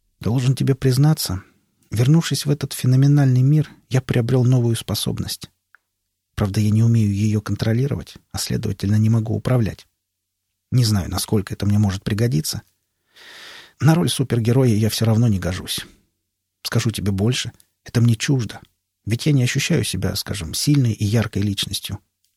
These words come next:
Я всего-навсего обычный человек, которому нужно постоянно задавать себе вопросы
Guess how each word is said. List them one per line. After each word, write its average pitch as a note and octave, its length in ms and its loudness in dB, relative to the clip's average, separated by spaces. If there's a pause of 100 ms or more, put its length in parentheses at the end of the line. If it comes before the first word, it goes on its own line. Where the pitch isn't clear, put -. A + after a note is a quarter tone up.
(320)
Я C#3+ 140 -2
всего-навсего F3+ 760 -2
обычный C3 520 -2
человек, - 600 -4 (560)
которому G#2 360 0
нужно A2 260 2
постоянно C#3 540 0
задавать G#2+ 380 -2
себе G2 180 -4
вопросы A#2+ 540 -2